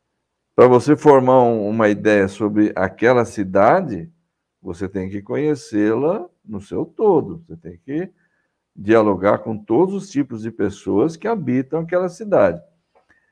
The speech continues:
E, por outro lado, ele vai dizer algo parecido lá no livro Céu e Inferno, por exemplo,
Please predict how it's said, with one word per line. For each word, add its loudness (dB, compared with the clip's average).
E, 4
por 0
outro 2
lado, 0
ele 0
vai 2
dizer -2
algo 2
parecido -4
lá 2
no -2
livro 0
Céu 2
e -2
Inferno, -4
por -10
exemplo, -6